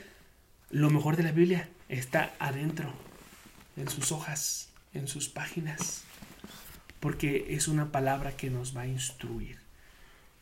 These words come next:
Pero ese sería otro tema, del cual me gustaría hablarte más adelante. Hoy el tema que quiero compartirte es que Dios está cercano a nosotros. Todavía Dios está cercano a nosotros.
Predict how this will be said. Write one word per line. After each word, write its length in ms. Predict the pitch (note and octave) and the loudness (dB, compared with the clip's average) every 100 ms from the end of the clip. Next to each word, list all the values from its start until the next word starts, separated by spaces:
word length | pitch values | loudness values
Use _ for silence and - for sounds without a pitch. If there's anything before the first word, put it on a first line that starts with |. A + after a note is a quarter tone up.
| - - | -20 0
Pero 160 | C#3 D#3 | 8 10
ese 160 | F#3 | 10
sería 220 | F#3+ F3 E3+ | 10 10 10
otro 160 | E3+ | 8
tema, 420 | D#3 F#3 A#3+ A#3 - - - - - - - - - - - - - - - - - - | 10 10 10 6 -2 -16 -20 -20 -20 -16 -12 -12 -14 -20 -20 -20 -20 -20 -18 -20 -20 -6
del 220 | B2 B2 | -2 2
cual 260 | C3+ C#3+ C3+ | 4 4 4
me 140 | C3+ | 4
gustaría 360 | C3 C3 C3 C3 | 4 4 4 4
hablarte 300 | C#3 C3+ C3+ | 4 2 0
más 220 | B2+ C3 | 0 0
adelante. 440 | B2 B2 C3 D3+ - - - - - - - | 0 0 -2 -4 -8 -12 -18 -16 -16 -4 0
Hoy 240 | - F3 G3 | 12 12 12
el 160 | F3 | 12
tema 540 | E3+ E3 E3 E3 D#3 - - | 8 6 8 6 2 -6 -14
que 160 | - | -6
quiero 200 | - C#3 | 2 2
compartirte 840 | C3+ C3+ B2+ A#2+ C3 C3 - C#3+ - - - - - - - - - - - - - - | 4 2 0 2 4 4 2 -2 -2 -12 -20 -20 -20 -20 -20 -20 -20 -20 -20 -20 -10 0
es 160 | D3+ | 2
que 140 | - D3+ | 4 2
Dios 260 | C#3+ - | 2 0
está 240 | D3 - C3+ | -2 -4 -6
cercano 460 | C#3 - C3+ C3+ | -6 -6 -6 -4
a 100 | C3+ | -6
nosotros. 800 | C3+ - - - - - - - - - - - - - - | -8 -8 -10 -12 -12 -12 -12 -18 -20 -20 -20 -20 -20 4 10
Todavía 840 | F#3 F#3 F3+ D#3 D#3+ D#3 B2+ - | 12 12 8 8 6 6 4 -4
Dios 480 | C3+ C#3+ D3 D3 D3+ | 0 6 6 6 2
está 260 | C3 - C#3+ | 0 -2 -2
cercano 520 | - C#3 D3 C3+ C#3+ | -2 -2 0 0 0
a 40 | |
nosotros. 840 | C#3 C3 B2+ - - - - - | -2 -4 -6 -8 -12 -14 -12 -14